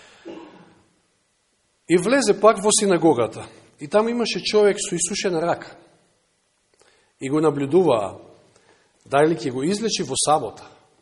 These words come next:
Значи, повторно е ден сабота, во црква, во синагога. Го набљудува дали ќе го излечи во сабота за да го обвинат. И му рече на човекот кој имаше сува рака: „Застани на среде“,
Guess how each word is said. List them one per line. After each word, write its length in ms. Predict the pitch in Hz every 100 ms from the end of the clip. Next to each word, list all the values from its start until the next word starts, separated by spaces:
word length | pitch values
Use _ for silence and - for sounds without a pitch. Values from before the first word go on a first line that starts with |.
| _ _ _ _ _
Значи, 220 | _ -
повторно 420 | - 120 - 113
е 60 | 107
ден 240 | 101 117 110
сабота, 540 | - 123 127 123 151 151 _ _ _ _ _ _ _ _ -
во 80 | 104
црква, 380 | - 110 -
во 100 | 123
синагога. 560 | 98 104 101 104 120 170 - _ _ _ _ - - _ _ _ _ _ _ _ _ _ _ _ _ _ 131
Го 100 | 135
набљудува 440 | 135 139 208 240
дали 180 | 202 202
ќе 100 | 202
го 80 | 165
излечи 300 | 196 202 180
во 80 | 147
сабота 320 | 175 180 175
за 140 | 147
да 80 | 127
го 160 | 113 151
обвинат. 420 | 127 113 107 110 - - -
И 80 | 147
му 140 | 131
рече 280 | 147 151 151
на 100 | 123
човекот 480 | - 165 151 143 - - - - _ _ _ _
кој 240 | - 127 131
имаше 280 | 156 143 135 -
сува 200 | 147 135
рака: 520 | 139 143 131 117 -
„Застани 580 | 135 113 151 160 180 170
на 120 | 143 120
среде“, 540 | - - 113 92 -